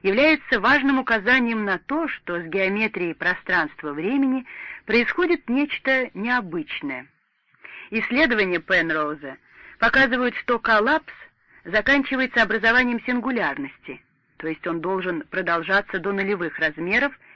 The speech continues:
и бесконечной плотности объекта. Последнее условие даёт возможность другой Вселенной приблизиться к нашей сингулярности,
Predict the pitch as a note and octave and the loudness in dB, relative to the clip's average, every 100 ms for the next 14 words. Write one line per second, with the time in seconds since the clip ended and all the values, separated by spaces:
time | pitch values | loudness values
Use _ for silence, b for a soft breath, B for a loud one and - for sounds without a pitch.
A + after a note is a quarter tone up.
0 | B E3 F#3 F3+ F#3 G3+ - A3 G#3+ B3 | B -8 -6 -4 -2 -4 -4 -4 -4 -2
1 | A3+ - C#3+ - D3+ C#3+ C#3 A#2+ - A#2+ | -2 -4 -10 -6 -8 -8 -10 -10 -14 -16
2 | _ _ _ B B B B B B A#3+ | _ _ _ B B B B B B 0
3 | B3 C4+ B3+ C#4 - C#4 C#4 B3 D#3 D3+ | 0 0 2 0 0 -2 0 -2 -2 -4
4 | - E3 F#3+ G#3 A3 A3+ G3+ D#4 G3+ G3+ | -4 -4 -2 -2 -2 -4 -2 -4 0 2
5 | G3 - G#3 F#3+ G3 G3 F#3+ F3 G3 F3+ | 2 0 -4 0 0 0 -2 -4 -6 -4
6 | F#3 F3 - F3+ F3+ E3+ E3 E3+ - E3 | -4 -4 -8 -6 -2 -2 -2 -6 -6 -6
7 | D#3 D#3 D3+ G3 C#4 - E4+ | -4 -2 -2 -2 -4 0 0